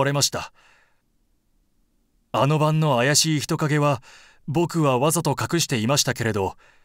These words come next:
風呂番の三蔵だったのです。彼が宿の主人の財布を落としていったのは、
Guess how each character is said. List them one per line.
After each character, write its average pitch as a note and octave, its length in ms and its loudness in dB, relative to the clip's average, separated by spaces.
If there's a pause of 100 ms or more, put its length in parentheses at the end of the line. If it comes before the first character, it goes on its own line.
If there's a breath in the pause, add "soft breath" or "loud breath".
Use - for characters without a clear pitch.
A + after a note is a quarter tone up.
(320 soft breath)
風 - 220 -10
呂 - 160 2
番 D3 260 2
の D3 140 0
三 D#3 340 0
蔵 E3+ 220 0
だ E3+ 80 0
っ E3+ 60 -2
た - 120 -6
の G#2 100 -2
で - 120 -8
す。 - 240 0 (1500 soft breath)
彼 A3 260 2
が F3+ 140 2
宿 G3 240 2
の F#3+ 120 2
主 - 120 2
人 E3+ 240 0
の C3+ 100 0
財 B2 280 0
布 D#3+ 160 -2
を D#3+ 180 2
落 D3 120 0
と F3+ 80 2
し - 100 2
て D3 180 0
い F2 60 -6
っ E2 40 -12
た D3 140 -4
の B2+ 140 0
は、 G2+ 240 0